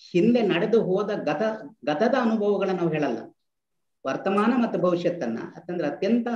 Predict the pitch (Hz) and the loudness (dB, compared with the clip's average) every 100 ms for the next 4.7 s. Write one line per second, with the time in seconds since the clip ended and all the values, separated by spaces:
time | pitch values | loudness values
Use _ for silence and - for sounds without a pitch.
0 | 180 170 _ _ _ - 151 139 160 208 | -8 -12 _ _ _ -6 -4 0 4 6
1 | 220 202 190 196 185 185 185 185 165 160 | 4 2 -2 -2 -2 0 0 0 -2 -2
2 | 196 - 175 180 160 - 170 - 156 147 | -6 -4 -2 -2 -2 -4 -4 -4 -4 -2
3 | 147 139 143 117 113 - _ _ - 160 | -2 0 -2 -6 -10 -16 _ _ -6 2
4 | 151 143 139 175 185 220 | 2 4 0 0 0 0